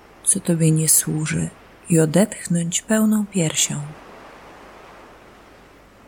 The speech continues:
Ułóż się wygodnie.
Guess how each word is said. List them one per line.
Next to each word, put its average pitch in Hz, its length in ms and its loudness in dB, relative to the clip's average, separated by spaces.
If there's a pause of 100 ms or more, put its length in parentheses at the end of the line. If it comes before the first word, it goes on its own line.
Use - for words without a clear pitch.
(1300)
Ułóż 170 480 2
się 160 260 2
wygodnie. 151 720 0